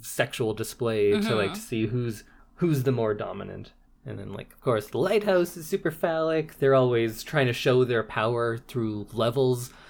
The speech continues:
Speaker 1: When they're sitting and Thomas has to make a point, he stands and towers over him. And the only time they're really equal is when they're drinking. Alcohol's
Speaker 2: Yeah,
Speaker 1: the
Speaker 2: and they're,
Speaker 1: great
Speaker 2: like,
Speaker 1: equalizer.
Speaker 2: friends. <laughs>
Speaker 1: Yeah, I love those moments. Those are really fun.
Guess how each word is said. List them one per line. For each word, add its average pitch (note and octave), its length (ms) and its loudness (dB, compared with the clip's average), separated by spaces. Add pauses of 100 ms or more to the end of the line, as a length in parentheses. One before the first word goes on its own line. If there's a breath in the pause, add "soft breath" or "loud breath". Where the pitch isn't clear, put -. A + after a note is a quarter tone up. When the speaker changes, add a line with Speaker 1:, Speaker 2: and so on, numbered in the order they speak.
(240 loud breath)
Speaker 1:
When A#2 680 0 (320 soft breath)
they're A#2+ 220 2
sitting C3+ 680 2
and A2 480 0
Thomas A2 300 -2
has A#2 140 0
to A#2 60 -4
make A2 180 -2
a - 40 -12
point, A2 260 -4
he A#2 80 -6
stands A#2+ 560 0
and A2 100 -6
towers A2 400 0
over G#2+ 280 -2
him. A2 200 -4
And A#2 100 0
the C#3+ 60 4
only D3 180 4
time B2 260 0
they're A2+ 100 0
really A#2 320 -2
equal A#2+ 320 -2
is A2 120 -4
when A2 120 -4
they're G#2 100 -4
drinking. A#2+ 460 -4 (400 loud breath)
Alcohol's C#3+ 240 2
Speaker 2:
Yeah, G#3+ 360 6
Speaker 1:
the - 60 -6
Speaker 2:
and A3 160 0
they're, G#3+ 120 4
Speaker 1:
great G3 180 4
Speaker 2:
like, C#3 180 2
Speaker 1:
equalizer. F#3+ 360 0
Speaker 2:
friends. F#4 220 4
<laughs> G4 100 4
Speaker 1:
Yeah, D3 180 6
I A#3 140 6
love C4+ 380 2
those D#3 260 2
moments. A2 380 0
Those G3+ 200 6
are F#3+ 80 6
really C#3 320 6
fun. F2+ 320 -10